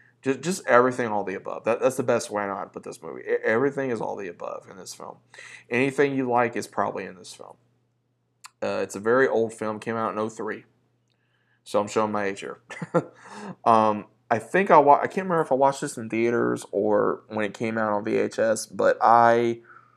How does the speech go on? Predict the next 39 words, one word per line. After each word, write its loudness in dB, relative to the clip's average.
truly -2
enjoyed -10
this -18
film. -20
I, 2
I 0
really 2
do. -8
This -6
is, -8
this -2
is -6
probably 2
one -6
of -6
the -8
most -10
very -2
meaningful, -2
heartfelt 0
moments -8
in -8
Disney -8
movies -8
that 6
a 2
lot 4
of -2
people -6
probably -2
use -6
as -14
an -8
underrated -8
movie. -14
It, -8
it -12
really -8
is. -18